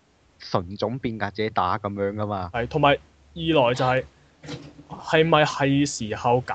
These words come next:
Speaker 2: 釋下到底G N係咩嚟嘅呢？即係佢講到話係喺木星製造，跟住你同我講劇場版喺木星，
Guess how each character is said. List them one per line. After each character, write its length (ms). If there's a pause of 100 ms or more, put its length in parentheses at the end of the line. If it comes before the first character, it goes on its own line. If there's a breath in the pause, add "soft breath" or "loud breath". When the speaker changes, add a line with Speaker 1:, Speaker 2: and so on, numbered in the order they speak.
(120)
Speaker 2:
釋 120
下 220
到 160
底 220
G 360
N 220
係 320
咩 300
嚟 200
嘅 60
呢？ 200 (2250)
即 120
係 100
佢 160
講 220
到 120
話 380
係 280 (340)
喺 180
木 160
星 160
製 180
造， 200 (540)
跟 140
住 60
你 60
同 140
我 120
講 120
劇 160
場 160
版 140
喺 80
木 140
星， 260